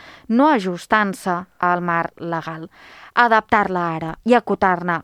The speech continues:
al cens, establint que només hi poguessin participar els comerciants que la, que hi ha a Calella, uns set-cents aproximadament,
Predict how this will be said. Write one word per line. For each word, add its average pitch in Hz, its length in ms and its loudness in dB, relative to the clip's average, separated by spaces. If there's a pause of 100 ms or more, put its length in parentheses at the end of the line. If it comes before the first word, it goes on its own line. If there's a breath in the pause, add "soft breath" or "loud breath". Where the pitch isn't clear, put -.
al 165 260 -10
cens, 240 480 0
establint 214 480 0 (320 loud breath)
que 208 100 0
només 196 240 -2
hi 247 60 2
poguessin 202 340 -2
participar 190 460 -4
els 180 160 -6
comerciants 196 480 -2
que 185 80 -12
la, 165 140 -12 (180)
que 185 100 0
hi 208 140 2
ha 202 160 4
a 180 80 -2
Calella, 214 560 -2
uns 170 320 -6
set-cents 202 480 -6
aproximadament, 190 760 -4